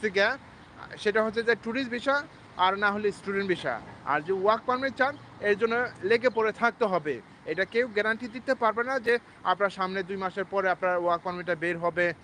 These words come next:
বা ওয়ার্ক পারমিট বের হলে যে ভিসা হান্ড্রেড পার্সেন্ট হবে, এটা কেউ গ্যারান্টি দিতে পারবে না। তো বাংলাদেশ থেকে যদি কেউ ট্রাই করেন, এই কোয়ালিফিকেশন মধ্যে অবশ্যই আপনাকে আসতে হবে।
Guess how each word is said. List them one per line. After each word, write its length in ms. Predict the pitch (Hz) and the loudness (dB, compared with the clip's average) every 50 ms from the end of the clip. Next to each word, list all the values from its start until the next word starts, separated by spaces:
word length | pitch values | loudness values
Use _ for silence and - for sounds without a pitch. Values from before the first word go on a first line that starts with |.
| - - - - | -20 -20 -8 -2
বা 300 | 151 156 156 156 156 151 | 2 2 4 6 4 4
ওয়ার্ক 240 | 147 156 170 170 170 | 4 2 0 0 -2
পারমিট 200 | 175 180 175 156 | -4 -8 -8 -6
বের 160 | 160 170 170 | -6 -6 -6
হলে 220 | 175 175 170 175 165 | -4 -4 -6 -6 -4
যে 200 | 160 175 175 170 | -2 -2 -2 -2
ভিসা 340 | 147 165 - - 180 170 160 | -4 -6 -4 0 0 0 0
হান্ড্রেড 320 | 151 160 156 160 170 160 | -2 -6 -8 -8 -8 -8
পার্সেন্ট 320 | 160 165 165 165 175 165 | -8 -8 -8 -8 -6 -6
হবে, 320 | 170 170 170 180 160 113 156 | -6 -4 -4 -4 -4 -4 -4
এটা 140 | 165 185 175 | -4 -4 -4
কেউ 200 | - 220 226 214 | -2 -2 -2 0
গ্যারান্টি 360 | 175 175 160 165 165 175 175 | 0 -2 -2 -2 -2 -6 -8
দিতে 260 | 160 185 185 - 196 | -8 -6 -4 -2 0
পারবে 260 | 175 180 160 151 156 | 2 2 2 2 0
না। 200 | 147 131 113 101 - - - - - - - | -2 -2 -4 -6 -8 -12 -20 -20 -20 -10 -4
তো 180 | - 190 190 190 | 0 2 2 2
বাংলাদেশ 400 | 180 202 214 226 233 214 220 220 - - | 2 2 0 0 -2 -2 -2 -4 -4 -6
থেকে 200 | 240 220 233 214 | -4 -4 -4 -4
যদি 200 | 214 226 220 214 | -4 -8 -12 -6
কেউ 200 | - 214 214 220 | -2 0 0 0
ট্রাই 320 | 202 - 202 190 196 214 | 0 0 2 2 2 2
করেন, 240 | 214 240 247 269 262 - - - - - - | 2 2 2 0 0 -4 -14 -20 -20 -6 -2
এই 320 | - 233 269 285 294 262 - - - - | -2 0 0 0 -4 -6 -8 -12 -6 -2
কোয়ালিফিকেশন 600 | - 233 240 226 - 220 196 196 202 - 226 220 | 0 0 0 0 0 -2 -4 -4 -6 -8 -8 -8
মধ্যে 400 | 214 220 214 196 220 233 233 202 - | -8 -8 -6 -6 -6 -6 -6 -6 -6
অবশ্যই 340 | 147 156 160 190 196 - 233 | -4 -4 -2 -2 -2 0 2
আপনাকে 340 | 196 170 - 185 175 165 185 | 0 2 0 -2 -4 0 0
আসতে 280 | 165 151 156 - - 165 | 0 0 0 0 0 0
হবে। 340 | 165 165 151 147 135 113 | 0 0 0 -2 -4 -4